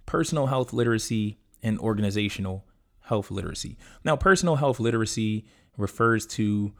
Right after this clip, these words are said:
what we mentioned at the beginning of the program, right? The ability to find, understand, and use information and services to inform health-related decisions. And this includes everything from understanding prescriptions to knowing which medications,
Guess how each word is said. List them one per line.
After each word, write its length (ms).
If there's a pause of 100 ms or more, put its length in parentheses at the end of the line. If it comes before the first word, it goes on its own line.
(240)
what 100
we 80
mentioned 280
at 60
the 60
beginning 320
of 60
the 80
program, 500
right? 140
The 100
ability 460
to 360
find, 540
understand, 400
and 140
use 340
information 540
and 120
services 460
to 100
inform 380
health-related 540
decisions. 600 (1400)
And 300
this 160
includes 380
everything 360
from 200
understanding 800
prescriptions 1040
to 480 (400)
knowing 260
which 220
medications, 840